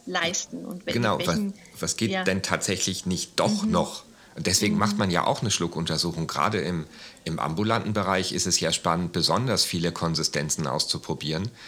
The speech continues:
Speaker 2: und
Speaker 1: Mhm.
Speaker 2: besonders die Konsistenzen auszuprobieren, die vielleicht bei den Patienten auch am nächsten sind. Also
Speaker 1: Ja.
Speaker 2: wenn, wenn ich ambulante Schluckuntersuchungen mache, dann bitte ich die Patientinnen und Patienten schon beim Telefongespräch,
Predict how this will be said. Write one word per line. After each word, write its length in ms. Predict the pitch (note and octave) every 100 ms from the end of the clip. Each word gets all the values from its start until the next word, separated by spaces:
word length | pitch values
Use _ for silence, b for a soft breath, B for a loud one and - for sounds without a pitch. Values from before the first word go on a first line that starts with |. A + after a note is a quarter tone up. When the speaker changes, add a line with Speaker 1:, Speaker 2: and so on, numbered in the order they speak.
| B
Speaker 2:
und 260 | F#3+ F#3 F2
Speaker 1:
Mhm. 40 |
Speaker 2:
besonders 640 | F#2 E2+ G2+ G2+ F#2 -
die 180 | - G#2+
Konsistenzen 720 | - G2+ F#2+ - F2+ F2+ F2+
auszuprobieren, 760 | B1 F#2 - E2+ F2 E2 D#2+ D#2+
die 120 | F2
vielleicht 320 | F2 E2 E2
bei 100 | E2
den 160 | D#2+ D#2+
Patienten 540 | E2+ D#2 D#2 A2 D#2+
auch 180 | B1+ -
am 140 | B1+
nächsten 420 | C#2+ C#2+ - - C#3
sind. 320 | - - - - B B B B B
Also 220 | F2 F2
Speaker 1:
Ja. 120 | -
Speaker 2:
wenn, 220 | E2+ E2+ F2+
wenn 120 | D#2
ich 160 | -
ambulante 460 | - F2+ D2+ E2 G#2+
Schluckuntersuchungen 800 | - G2 G2 F#2 E2+ E2+ E2+ E2
mache, 220 | D#2 E2+
dann 160 | D#2+ D#2+
bitte 260 | E2+ -
ich 120 | - -
die 100 | -
Patientinnen 580 | E2+ - D2+ E2 D#2
und 100 | C2+
Patienten 400 | - D#2+ - A1+
schon 320 | G#1+ E2+ D#2+ -
beim 300 | D2+ D2+ D2
Telefongespräch, 960 | D#2 D2+ - G#2 G#2+ E2+ - D#2+ A2